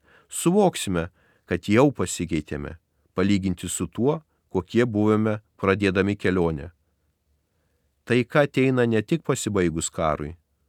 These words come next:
bet ir prasidėjus naujam pasauliui, tokiam, kuriame suvokiame esame kitokie, vieningesni ir broliškesni,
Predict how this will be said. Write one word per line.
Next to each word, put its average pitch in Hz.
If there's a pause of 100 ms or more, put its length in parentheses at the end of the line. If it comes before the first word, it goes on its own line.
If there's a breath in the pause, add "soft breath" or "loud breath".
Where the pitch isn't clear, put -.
(160)
bet 90
ir 92
prasidėjus 104
naujam 107
pasauliui, 101 (500)
tokiam, 123 (380)
kuriame 127
suvokiame 127 (120)
esame 120
kitokie, 110 (440)
vieningesni 104 (500)
ir 139
broliškesni, 139